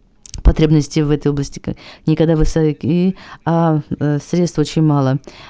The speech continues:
Мы будем продолжать прилагать усилия, в частности, в направлении отхода от модели, э, просто оказания услуг в направлении более устойчивых, э, подходов, основанных на обеспечении самостоятельности экономической беженцев и других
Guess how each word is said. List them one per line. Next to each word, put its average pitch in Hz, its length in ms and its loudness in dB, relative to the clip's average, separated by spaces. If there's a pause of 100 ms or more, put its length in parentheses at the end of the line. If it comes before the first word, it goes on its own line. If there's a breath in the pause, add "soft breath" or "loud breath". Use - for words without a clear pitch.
Мы 170 220 0
будем 160 260 0
продолжать 160 360 0
прилагать 156 340 0
усилия, 156 560 -2
в 165 60 -2
частности, 156 400 -2
в - 20 2
направлении 151 640 0
отхода 139 680 -2
от - 280 -6
модели, 143 480 -2 (640 loud breath)
э, 156 160 0
просто - 380 0
оказания 156 380 0
услуг 185 400 -2
в - 40 2
направлении 165 400 2
более 160 180 0
устойчивых, 160 800 0 (1040 loud breath)
э, 156 120 0
подходов, 180 460 2
основанных 170 560 2
на 170 80 2
обеспечении 165 440 0
самостоятельности 165 840 0
экономической 190 540 0
беженцев 175 520 0
и 190 320 0
других 160 500 -4